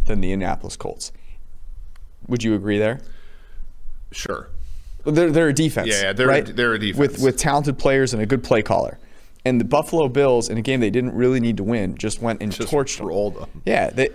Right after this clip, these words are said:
Speaker 1: they're, so like, that's where I really struggle with this, because I do think there is some value on the underdogs in these games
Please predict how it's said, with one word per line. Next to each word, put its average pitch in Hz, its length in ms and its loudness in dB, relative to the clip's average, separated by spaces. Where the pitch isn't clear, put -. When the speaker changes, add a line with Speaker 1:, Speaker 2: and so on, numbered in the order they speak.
Speaker 1:
they're, 139 200 2
so 143 560 2
like, 127 320 2
that's 147 340 2
where 175 120 4
I 139 100 6
really 123 300 2
struggle 131 380 2
with 107 140 2
this, 95 200 0
because 117 240 -2
I 110 100 4
do 123 160 2
think 165 240 0
there 113 160 2
is 127 240 0
some 107 200 -2
value 107 380 2
on 95 120 -4
the 90 80 -4
underdogs 120 500 0
in 110 100 -2
these 90 180 -6
games 113 520 -4